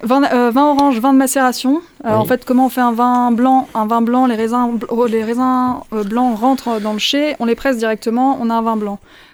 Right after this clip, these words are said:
Speaker 1: Comment on a un vin orange ? C'est, en fait, on fait un vin orange comme on fait un vin rouge, c'est-à-dire que les vins blancs, le, le, les raisins or-, euh, blancs rentrent dans, dans le chai, on les presse pas directement, on les laisse macérer le temps qu'il faut, parfois cinq jours, parfois quinze, parfois, euh, un an. Ça dépend des,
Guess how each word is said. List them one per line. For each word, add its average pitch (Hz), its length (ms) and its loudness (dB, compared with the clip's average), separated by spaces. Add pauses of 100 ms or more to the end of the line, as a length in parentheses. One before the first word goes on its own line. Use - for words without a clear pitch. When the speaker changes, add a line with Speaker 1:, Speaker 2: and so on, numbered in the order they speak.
Speaker 1:
Comment 254 220 2
on 254 80 2
a 254 60 2
un 233 140 0
vin 226 200 -2
orange ? 262 600 0
C'est, 247 300 -2
en 233 120 -4
fait, 262 200 -4
on 240 60 -2
fait 240 120 -8
un 220 100 -4
vin 220 120 -2
orange 233 280 -4
comme 240 180 -4
on 226 40 -6
fait 233 120 -10
un 214 120 -6
vin 190 140 -8
rouge, 247 400 -6
c'est-à-dire 220 400 -6
que 220 80 -6
les 208 80 -2
vins 214 160 -6
blancs, 220 180 -6
le, 214 200 -4
le, 202 180 -6
les 208 280 -6
raisins 226 420 -4
or-, 233 380 -10
euh, 208 440 -10
blancs 240 360 -4
rentrent 233 260 -4
dans, 214 300 -10
dans 208 140 -12
le 196 60 -10
chai, 294 300 -6 (520)
on 254 100 -2
les 262 120 2
presse 240 220 -8
pas 254 140 -2
directement, 233 680 -4
on 240 60 -6
les 240 100 -2
laisse 240 240 -4
macérer 226 500 -4
le 233 140 -4
temps 247 160 -4
qu'il 220 220 -10
faut, 294 340 -4
parfois 226 300 -6
cinq 214 180 -8
jours, 247 140 -6
parfois 214 240 -10
quinze, 240 240 -6
parfois, 220 300 -8
euh, 214 340 -4
un 220 180 -2
an. 262 200 -2 (180)
Ça 226 160 -6
dépend 226 240 -4
des, 208 340 -6